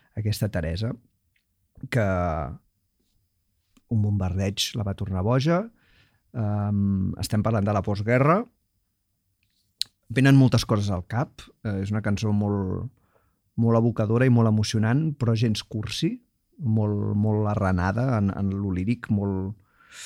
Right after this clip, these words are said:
no, no, no es deixa anar. E-, ell, és, és molt sentida, es nota molt que, que l'Ovidi li tenia molt de carinyo, però, però ho explica d'una manera molt, molt bonica.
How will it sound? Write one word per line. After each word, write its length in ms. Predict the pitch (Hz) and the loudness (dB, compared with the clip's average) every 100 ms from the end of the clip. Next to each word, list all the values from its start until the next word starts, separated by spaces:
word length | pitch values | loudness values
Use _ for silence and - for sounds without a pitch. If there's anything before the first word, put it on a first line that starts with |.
| - - - | -14 -14 -8
no, 120 | 104 | -4
no, 180 | 98 104 | 0 0
no 180 | 110 123 | 2 2
es 100 | 117 | 4
deixa 240 | 127 - | 4 4
anar. 380 | 90 90 160 156 | 2 0 -2 -6
E-, 180 | - 104 - | -6 -4 -2
ell, 240 | 113 107 - | -2 -2 -6
és, 120 | 98 - 113 | -8 -2 4
és 60 | |
molt 180 | 143 151 | 6 6
sentida, 520 | 131 123 120 113 160 226 | 6 4 4 2 0 -2
es 100 | 123 117 | -2 0
nota 200 | 110 107 | 0 0
molt 260 | 110 110 113 | 0 -2 -2
que, 120 | 104 101 104 - _ _ _ _ _ - | -2 -2 -4 -8 _ _ _ _ _ -12
que 140 | - 107 | -4 -2
l'Ovidi 680 | 104 107 107 107 104 101 101 | 0 0 0 0 0 0 -2
li 120 | 110 | -2
tenia 380 | 127 127 117 - | 2 4 4 4
molt 200 | 127 117 | 4 2
de 80 | 113 | 0
carinyo, 420 | 113 107 113 131 151 | 0 0 2 2 2
però, 200 | 123 113 104 98 95 101 - _ - | 2 2 2 0 -4 -6 -12 _ -4
però 140 | 113 104 | 0 0
ho 100 | 98 | 0
explica 460 | - 113 110 120 | -4 -6 -2 0
d'una 180 | 113 110 | 0 0
manera 320 | 107 104 107 110 | 0 2 2 2
molt, 440 | 107 101 101 110 - - _ _ _ _ _ - | 2 0 -2 -6 -12 -20 _ _ _ _ _ 0
molt 180 | 117 110 | 2 4
bonica. 460 | 110 107 101 98 | 4 2 0 -2